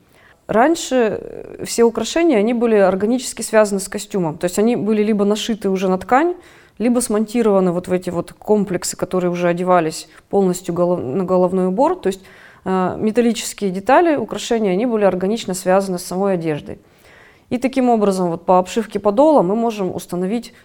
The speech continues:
длину этого подола. По обшивке рукавов,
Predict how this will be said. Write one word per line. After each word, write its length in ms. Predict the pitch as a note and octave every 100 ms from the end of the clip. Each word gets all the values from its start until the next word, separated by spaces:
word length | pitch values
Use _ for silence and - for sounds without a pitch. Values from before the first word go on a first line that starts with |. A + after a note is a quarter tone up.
| -
длину 340 | F#3+ G3+ G3
этого 240 | F3+ E3+
подола. 540 | D#3+ E3+ E3 D#3 C3+ - - - _ -
По 460 | F3+ F3 E3+ D#3 - -
обшивке 460 | - - A3 A3 G#3
рукавов, 580 | G3+ G3+ G3+ A#3 C#4+